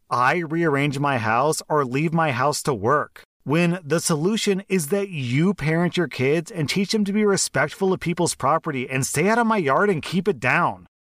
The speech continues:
Not to mention that we have a neighborhood park just down the street. It's way safer than playing in the middle of the street and in strangers' yards.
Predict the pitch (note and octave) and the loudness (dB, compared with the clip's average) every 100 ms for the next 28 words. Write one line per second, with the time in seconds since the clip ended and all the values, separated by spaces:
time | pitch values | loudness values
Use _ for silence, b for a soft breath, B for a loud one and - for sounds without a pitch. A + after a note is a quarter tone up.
0 | _ G2 C#3+ B3 B3 F3+ G#3+ - F#3+ F3 | _ -2 2 2 0 0 0 0 0 2
1 | D#3+ D3 A2 E3+ F#3 F3 C3+ C3+ D3+ D3+ | 2 0 0 2 2 2 0 0 2 0
2 | D3+ - C#3+ D#3 C3 G2 B2+ C3+ - C#3 | 0 -2 -2 -2 -2 -4 -2 0 0 0
3 | C3 G#2 - C3 B2 - _ - G3 - | 0 -2 -2 -2 -2 -6 _ -2 -2 -2
4 | C#3 C#3+ C#3+ E3+ G3+ G3 - E3 F3 E3+ | -8 -4 0 2 2 0 0 0 0 0
5 | D3 B2+ C#3 D3+ E3+ D3 C#3 D#3+ D3 C#3 | -2 -2 0 2 2 2 2 0 0 -2
6 | - C3 E3+ G#3 D#3+ E3+ C3+ - B2+ D3 | -2 -2 -2 0 2 2 0 0 0 2
7 | D3 G#2+ A#2+ C#3+ A#2 G#2+ - - | 0 0 2 2 -2 -6 -8 -8